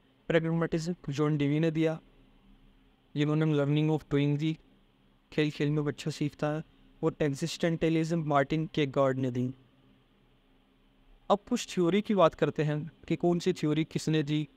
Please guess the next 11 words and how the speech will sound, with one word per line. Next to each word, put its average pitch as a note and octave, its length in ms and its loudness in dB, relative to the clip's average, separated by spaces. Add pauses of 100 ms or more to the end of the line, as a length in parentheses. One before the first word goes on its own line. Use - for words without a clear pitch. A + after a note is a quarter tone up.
(160)
तो D#3+ 240 0 (220)
पेपर D#3 320 0
का, - 260 -2 (640)
एग्जामिनर F3 600 2
का D#3+ 220 -2
फेवरेट E3+ 460 0
क्वेश्चन D3 400 -2
है D3 60 0
सरप्लस D#3+ 540 -2
एनर्जी D3 340 -2
थ्योरी। C3 420 -2